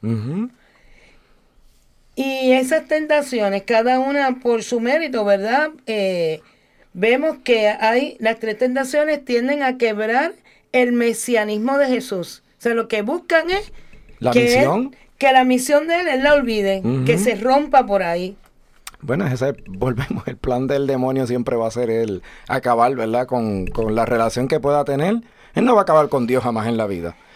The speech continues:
Speaker 1: pero va a acabar con la misión que tiene Dios para con el hombre,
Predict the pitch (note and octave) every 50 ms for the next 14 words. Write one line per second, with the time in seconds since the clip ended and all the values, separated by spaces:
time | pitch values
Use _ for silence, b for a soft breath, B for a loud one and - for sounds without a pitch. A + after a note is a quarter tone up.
0 | b b b - C#3 C#3 B2+ A#2 A#2 A#2 A2+ A#2 A#2 B2+ B2+ D3 E3 F#3+ G3 G3+
1 | F#3 E3+ D#3+ D3+ C#3+ D3 C3 C3+ F#3+ A3+ A3 G#3+ F#3+ D#3 B2+ D3 D#3+ E3 D#3 D#3+
2 | G3+ A3 A3 - A3+ G#3 F#3 - D#3 D3+ C#3+ B2 B2 D#3+ A#3 A#3+ - G3+ F3 D#3+